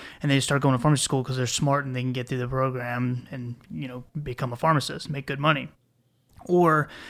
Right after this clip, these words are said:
they have worked at, you know, a retail pharmacy or community pharmacy. That's all they've ever seen is, you know, the dispensing process of,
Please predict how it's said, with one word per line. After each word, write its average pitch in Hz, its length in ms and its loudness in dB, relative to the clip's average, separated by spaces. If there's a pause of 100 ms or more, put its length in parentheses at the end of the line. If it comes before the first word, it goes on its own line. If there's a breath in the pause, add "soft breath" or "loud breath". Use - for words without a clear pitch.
(120 loud breath)
they 156 400 2
have 156 160 -2
worked 156 260 2
at, 143 300 -4
you - 80 -2
know, 139 140 -4
a 139 100 -2
retail 151 340 0
pharmacy 147 480 0
or 135 80 -2
community 143 360 0
pharmacy. 139 520 -4 (300 loud breath)
That's 147 220 4
all 151 100 6
they've 151 180 4
ever 143 220 2
seen 139 580 2 (160)
is, 135 480 -2
you 160 120 -2
know, 135 80 -2
the 131 100 -10
dispensing 139 720 0
process 135 640 -4
of, 127 180 -6